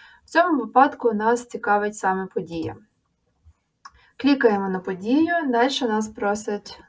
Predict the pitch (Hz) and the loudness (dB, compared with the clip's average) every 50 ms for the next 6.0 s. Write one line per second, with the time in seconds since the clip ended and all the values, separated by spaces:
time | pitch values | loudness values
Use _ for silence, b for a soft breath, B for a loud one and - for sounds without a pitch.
0 | - 220 208 202 - 208 202 196 196 190 185 185 - - - 214 226 226 226 220 | -8 -4 -2 -2 -2 -4 -6 -8 -8 -8 -10 -10 -10 -6 0 4 4 4 4 4
1 | 233 - - 196 185 - 208 247 285 294 285 254 220 240 247 226 208 185 - - | 0 -4 -6 -8 -8 -4 -2 0 0 0 0 2 2 2 2 2 2 0 -2 -2
2 | - - _ - - - - - - - - - - - - - - - - - | -6 -14 _ -18 -18 -16 -14 -14 -14 -12 -10 -10 -10 -10 -10 -12 -16 -16 -16 -16
3 | - - - - - - - - _ _ _ _ _ _ _ - - - - - | -16 -16 -18 -18 -18 -20 -20 -20 _ _ _ _ _ _ _ -20 -20 -18 -18 -20
4 | - - - - - - - - - _ - - - _ - - - - - - | -20 -20 -20 -20 -20 -18 -20 -20 -20 _ -20 -20 -20 _ -20 -20 -20 -20 -18 -16
5 | - - - - _ _ _ _ - - _ _ _ _ - - - - - - | -18 -18 -18 -20 _ _ _ _ -20 -20 _ _ _ _ -4 -4 -4 -4 -8 -18